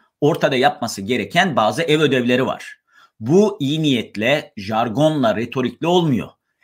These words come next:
Evet, Washington'da herkes çok mutlu.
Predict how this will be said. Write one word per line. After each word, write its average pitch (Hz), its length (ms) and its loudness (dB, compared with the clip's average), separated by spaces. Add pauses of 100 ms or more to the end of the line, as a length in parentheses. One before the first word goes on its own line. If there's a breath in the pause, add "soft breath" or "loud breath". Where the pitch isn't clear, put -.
(100)
Evet, 151 320 2
Washington'da 139 720 0
herkes 139 480 -2
çok 139 280 -4
mutlu. 107 420 -6